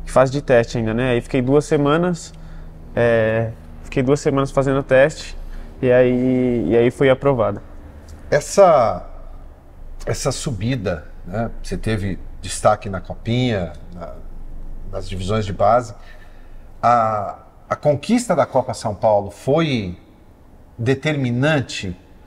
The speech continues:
Speaker 2: pra ascensão na tua carreira, pra que você ganhasse um espaço? Porque, claro, você não ganhou a Copinha sozinho, né? É, o Longo, que ganhou com você, tá aqui também no profissional.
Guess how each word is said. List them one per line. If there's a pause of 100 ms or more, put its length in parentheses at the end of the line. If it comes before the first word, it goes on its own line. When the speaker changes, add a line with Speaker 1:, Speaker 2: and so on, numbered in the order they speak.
(340)
Speaker 2:
pra (240)
ascensão
na
tua
carreira,
pra
que
você
ganhasse
um
espaço? (420)
Porque,
claro, (180)
você
não
ganhou
a
Copinha
sozinho, (420)
né? (580)
É,
o
Longo, (140)
que
ganhou
com
você,
tá
aqui
também
no
profissional.